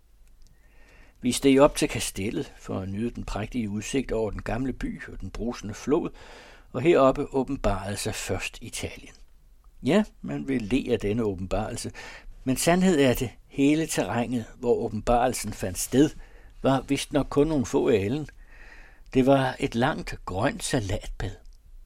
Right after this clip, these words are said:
Kun grønt salat, men den var i fri luft, i et stærkt sollys,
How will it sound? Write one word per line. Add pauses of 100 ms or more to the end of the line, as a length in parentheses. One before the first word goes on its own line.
(120)
Kun
grønt
salat, (320)
men
den
var
i
fri
luft, (300)
i
et
stærkt
sollys,